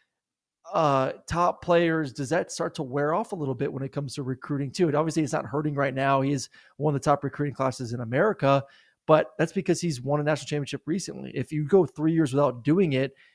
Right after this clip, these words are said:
and other programs, especially in the S E C, are rising, I just think everything has been equaled out when it comes to talent, and that's why you're seeing Georgia overtake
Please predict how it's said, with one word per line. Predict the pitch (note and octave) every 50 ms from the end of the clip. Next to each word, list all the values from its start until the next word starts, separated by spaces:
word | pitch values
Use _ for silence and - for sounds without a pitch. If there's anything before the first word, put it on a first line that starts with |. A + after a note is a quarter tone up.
| _ _ _
and | - C3 C#3
other | D3+ E3 D#3
programs, | - - E3 D#3+ C3+ D#3 D3 B2+
especially | - - D3 - -
in | C#3+ C#3
the | - -
S | D3 C3+ - -
E | C#3
C, | A#2 - - F3 E3
are | D3+ C3 B2+ B2
rising, | A2+ C3+ F#3 G#3+ G#3+ G3 D3+ A#2+ C3+ C3 C3 C3 B2+ - _ _ _ _ _ _ _ _ -
I | D#3+
just | F3 E3
think | F#3+ F3+ - -
everything | - D#3 D#3+ D3+ D#3 D3+ C#3+
has | C3+ A2+ -
been | - C#3 C#3
equaled | - E3 D#3+ C#3+ - C#3 C#3
out | B2+ A#2 B2 C3+ - -
when | - B2+ B2+
it | B2+
comes | - C#3 B2+ A2+
to | - A#2
talent, | - - A#2+ C3 C#3+ C#3 B2+
and | C3
that's | B2+ -
why | - C3+
you're | C3 B2
seeing | - - C3+ C3 B2 G#2+
Georgia | - - B2+ B2+ C3 B2 A2+ C#3
overtake | C#3+ C#3 A2+ C3 C3 - - - C3+ D3 D3 - _